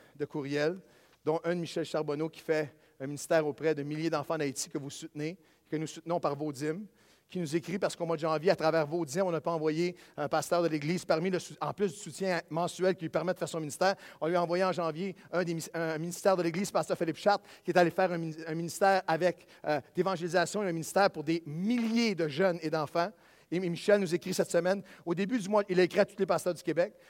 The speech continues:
Au début du mois de janvier, le pasteur Philippe Richard de l'Église Nouvelle Vie a te-, eh, a tenu dans notre assemblée une semaine de prédication intense. » Ça faisait presque un an que nous n'avions pas eu de prédicateur étranger. Il y a eu un mouvement merveilleux qui s'est soldé par une effusion du Saint-Esprit. Cela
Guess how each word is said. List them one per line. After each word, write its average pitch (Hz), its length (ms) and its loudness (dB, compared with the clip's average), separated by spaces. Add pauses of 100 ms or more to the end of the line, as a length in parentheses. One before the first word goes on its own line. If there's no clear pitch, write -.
Au 185 100 4
début 214 200 0
du 190 120 -8
mois 240 100 8
de 214 60 2
janvier, 226 320 4
le 226 80 10
pasteur 202 320 4
Philippe 202 160 0
Richard 226 180 4
de 208 60 4
l'Église 185 240 -2
Nouvelle 190 180 2
Vie 180 220 -2 (260)
a 180 100 4
te-, - 220 8 (220)
eh, 175 160 8
a 160 100 2
tenu 214 220 2
dans 226 80 4
notre 202 160 2
assemblée 196 420 4
une 196 100 -2
semaine 208 320 2
de 202 60 0
prédication 175 560 0
intense. » 175 640 -2
Ça - 160 2
faisait 180 160 4
presque 208 300 2
un 247 160 6
an 240 120 10
que - 60 -2
nous 180 80 -2
n'avions 175 240 2
pas 190 160 8
eu 202 60 2
de 175 80 2
prédicateur 160 500 0
étranger. 143 460 -6 (280)
Il 185 120 4
y 202 60 12
a 202 40 12
eu 226 80 10
un 233 80 8
mouvement 240 420 6
merveilleux 240 540 6
qui - 240 -4
s'est 220 140 2
soldé 214 340 6
par 190 160 4
une 202 100 0
effusion 226 400 2
du 196 80 -6
Saint-Esprit. 196 640 -2 (180)
Cela 226 440 8